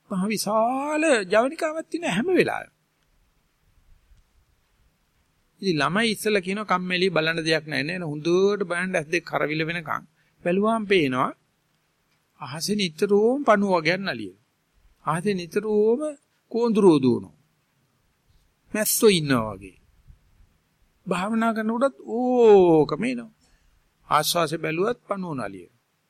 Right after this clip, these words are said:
කම්පන චංචල. ප්‍රශ්වාසය බැලුවත් කම්පන චංචල. පිම්බීම හැකිලිම බැලුවත් කම්පන චංචල. රිදෙනවා කිව්වත් කම්පන චංචල. හද්දයක් කිව්වත් කම්පන චංචල. හිතවිල්ලක් කිව්වත් කම්පන චංචල.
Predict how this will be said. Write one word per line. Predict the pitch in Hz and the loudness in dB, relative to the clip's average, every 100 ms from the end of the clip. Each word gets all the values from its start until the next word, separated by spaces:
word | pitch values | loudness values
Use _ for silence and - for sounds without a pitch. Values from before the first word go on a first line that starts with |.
| - | -12
කම්පන | 151 156 143 | -10 -6 -8
චංචල. | 123 - - _ _ _ _ _ _ _ - | -6 -10 -10 _ _ _ _ _ _ _ -4
ප්‍රශ්වාසය | 160 - 170 156 160 | -2 0 0 0 -2
බැලුවත් | 156 156 214 - | -4 -4 -4 -4
කම්පන | 175 139 117 - | -4 -4 -6 -14
චංචල. | - - - _ _ _ _ _ _ _ _ _ _ _ _ - | -16 -20 -20 _ _ _ _ _ _ _ _ _ _ _ _ -4
පිම්බීම | 147 160 185 | 0 2 4
හැකිලිම | 180 170 190 170 | 2 2 -2 -2
බැලුවත් | 180 226 - | -2 -2 -2
කම්පන | 185 151 143 | -8 -6 -6
චංචල. | 120 110 127 131 | -6 -10 -12 -10
රිදෙනවා | 123 151 170 175 175 | -8 -4 -2 -2 -6
කිව්වත් | 175 220 - | -2 -2 -2
කම්පන | 170 151 123 107 | -8 -6 -6 -6
චංචල. | 101 120 127 | -10 -12 -8
හද්දයක් | 117 160 165 165 | -6 -2 0 0
කිව්වත් | - 202 208 | -2 -6 -4
කම්පන | 165 143 127 107 | -6 -4 -6 -6
චංචල. | 98 - 120 | -14 -14 -6
හිතවිල්ලක් | 135 151 185 175 160 | -4 0 2 2 -2
කිව්වත් | 196 208 | -4 -8
කම්පන | - 160 151 123 | -6 -6 -4 -6
චංචල. | 113 107 101 95 | -4 -8 -10 -20